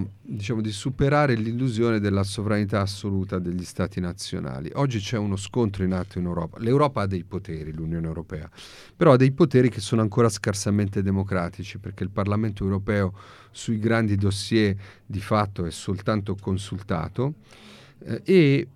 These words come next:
eh, i criteri molto rigorosi che ci sono per decidere se uno Stato può entrare o no nell'Unione Europea in termini di rispetto della democrazia, dello Stato di diritto, delle libertà fondamentali.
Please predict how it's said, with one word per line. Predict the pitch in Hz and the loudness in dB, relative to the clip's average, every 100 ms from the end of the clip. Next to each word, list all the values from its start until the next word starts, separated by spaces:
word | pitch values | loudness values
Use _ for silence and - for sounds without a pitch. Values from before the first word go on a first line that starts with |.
| _ | _
eh, | - - 85 | -14 -10 -8
i | 110 | -8
criteri | 135 160 208 202 | 0 0 4 4
molto | 143 160 160 131 | 6 4 4 4
rigorosi | 120 117 117 113 110 98 95 98 | 4 4 4 6 6 4 0 -2
che | 101 | -6
ci | 101 - | -8 -8
sono | 98 131 113 101 | -8 -4 -4 -4
per | 101 95 | -4 -2
decidere | 98 98 131 123 | -4 -4 -2 -2
se | 101 104 | 0 -2
uno | 98 98 | 0 -2
Stato | 101 120 - 104 | 0 -2 -2 -6
può | - 101 | -2 -2
entrare | 101 98 120 127 104 | -2 -2 -2 -2 0
o | |
no | 95 110 | 0 0
nell'Unione | 98 90 92 92 95 | 0 -2 -2 0 0
Europea | 92 98 101 80 87 110 - - - | 0 -2 -4 -6 -6 -8 -10 -20 -16
in | - 98 | -6 -4
termini | 101 123 113 101 | 0 2 2 0
di | 92 95 | 0 -2
rispetto | 95 - 127 117 104 | -4 0 0 0 -2
della | 92 92 | -2 -2
democrazia, | 90 90 95 92 - - 117 98 | -2 -4 -4 -8 -6 0 2 2
dello | 87 | -2
Stato | 82 92 95 | -8 -10 -8
di | 87 85 | -8 -4
diritto, | 90 113 98 90 | -2 -2 -2 -6
delle | 87 | -6
libertà | 90 90 - | -6 -6 -6
fondamentali. | 98 95 90 92 90 85 82 | -6 -4 -4 -4 -6 -8 -10